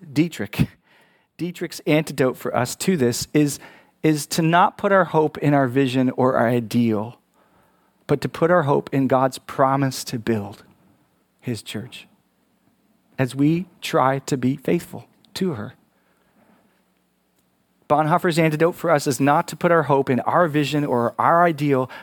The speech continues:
but in God's promise to build his church as we seek to be faithful, humbly faithful, as we seek to get busy, loving, forbearing, forgiving, serving,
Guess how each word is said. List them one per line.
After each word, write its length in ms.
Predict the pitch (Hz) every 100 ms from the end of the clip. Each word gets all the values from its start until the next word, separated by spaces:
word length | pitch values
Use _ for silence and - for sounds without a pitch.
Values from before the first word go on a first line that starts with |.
| -
but 120 | 135
in 140 | 127
God's 340 | 127 160 202 -
promise 640 | - 107 95 107 - - _ _ _ _
to 120 | - 127
build 280 | 139 131
his 160 | 110 113
church 500 | - 110 107 - - _ _ -
as 160 | 123
we 340 | 127 143 180 190
seek 540 | - - 151 156 -
to 120 | -
be 120 | 156 185
faithful, 560 | - 233 - 123 131 _
humbly 360 | - 165 165 180
faithful, 540 | - 190 185 127 - _ _ _ _ _ _ _
as 160 | 131 165
we 80 |
seek 260 | 170 - 196
to 100 | -
get 300 | 196 - _
busy, 380 | 196 190 143 107 _ _
loving, 460 | 147 180 151 117 101
forbearing, 640 | - 170 135 180 160 117
forgiving, 680 | 113 - 143 208 165 120 104
serving, 540 | - - 202 165 110